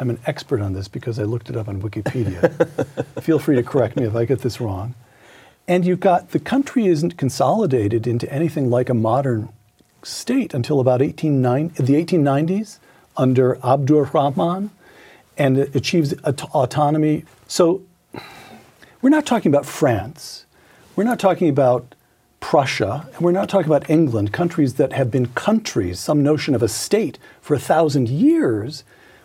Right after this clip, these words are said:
We're talking about a mountainous region that has been run by local, tribal, or ethnic units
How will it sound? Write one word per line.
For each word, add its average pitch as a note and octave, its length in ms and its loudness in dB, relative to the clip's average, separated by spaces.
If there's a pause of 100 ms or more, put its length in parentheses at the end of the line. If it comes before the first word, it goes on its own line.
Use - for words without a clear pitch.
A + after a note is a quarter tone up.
(120)
We're C4 80 0
talking B3 300 0
about E3 300 0 (600)
a C#3 80 2 (540)
mountainous F#3 920 0 (540)
region C3+ 800 0 (360)
that B2+ 100 0
has B2+ 140 2
been A#2 260 0
run E3 240 4
by C#3+ 140 2
local, D#3+ 600 2 (360)
tribal, E3+ 560 4
or B2 180 0
ethnic D#3 440 0
units G#2 580 -2